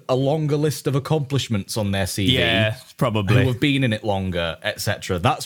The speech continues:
Speaker 1: what he meant, I guess. And I think there was an understanding that that's what he meant. 'Cause, you know, an insult like that wouldn't be taken lightly by someone with his personality, it seems. 'Cause, you know, li-,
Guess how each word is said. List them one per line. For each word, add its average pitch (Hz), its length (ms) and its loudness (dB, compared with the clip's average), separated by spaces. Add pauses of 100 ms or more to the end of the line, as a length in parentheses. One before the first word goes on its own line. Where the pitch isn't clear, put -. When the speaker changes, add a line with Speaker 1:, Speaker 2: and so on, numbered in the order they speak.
Speaker 1:
what 131 260 -2
he 113 140 -2
meant, 110 500 -2
I 101 80 -4
guess. 95 540 -4 (720)
And 113 260 0 (140)
I 120 100 0
think 131 300 -2
there 131 100 0
was 135 160 0
an 135 100 0
understanding 135 580 0
that 98 120 -8
that's 98 240 -4
what 95 160 -4
he 104 100 -6
meant. 87 300 -4 (600)
'Cause, 98 400 -2
you 120 100 -2
know, 95 240 -2 (760)
an 117 60 -2
insult 117 320 0
like 110 160 -2
that 113 260 -2
wouldn't 110 240 -4
be 110 80 -4
taken 107 300 0
lightly 101 380 -2
by 85 280 -4 (580)
someone 90 280 0
with 87 120 -4
his 95 140 0
personality, 92 840 -4
it 82 160 -6
seems. 110 560 -2 (560)
'Cause, 113 180 -2
you 127 60 0
know, 104 300 -2
li-, 135 100 -2